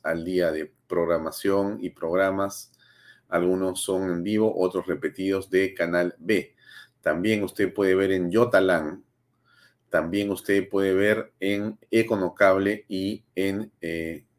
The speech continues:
Cable Más. También estamos ahí. En los próximos días le he ofrecido un cable nuevo que también estará con nosotros y ya lo anunciaré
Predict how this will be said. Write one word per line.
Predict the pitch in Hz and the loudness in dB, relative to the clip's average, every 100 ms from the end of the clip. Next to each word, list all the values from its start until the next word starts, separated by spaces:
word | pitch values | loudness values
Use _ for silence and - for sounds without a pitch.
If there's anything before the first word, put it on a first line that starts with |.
| _ | _
Cable | - 98 92 90 | 4 6 6 2
Más. | 95 104 - - | 2 0 0 -2
También | 82 87 98 | -2 -2 -2
estamos | 95 92 90 90 - | -4 -2 -4 -4 -2
ahí. | 95 95 92 - - - - _ _ | 0 0 -2 -12 -20 -20 -20 _ _
En | 90 | -4
los | 85 | -4
próximos | - 104 104 90 | -4 -4 -2 -2
días | 98 104 95 | 2 2 2
le | 87 92 - - | 2 0 -4 0
he | 92 | 2
ofrecido | 95 92 80 - 104 107 | 2 0 -4 0 2 2
un | 98 92 | -2 -2
cable | 98 95 92 | 2 4 2
nuevo | 92 107 110 92 85 87 _ | 2 2 4 4 2 -2 _
que | 90 | -4
también | 82 90 95 | -2 -4 -4
estará | 95 87 87 | 0 0 2
con | 92 | 0
nosotros | 87 - 90 90 90 - | -4 -2 -4 -4 -6 -4
y | 85 | 0
ya | 90 | 2
lo | |
anunciaré | 90 85 - 80 82 82 | 2 -2 -4 -4 -4 -6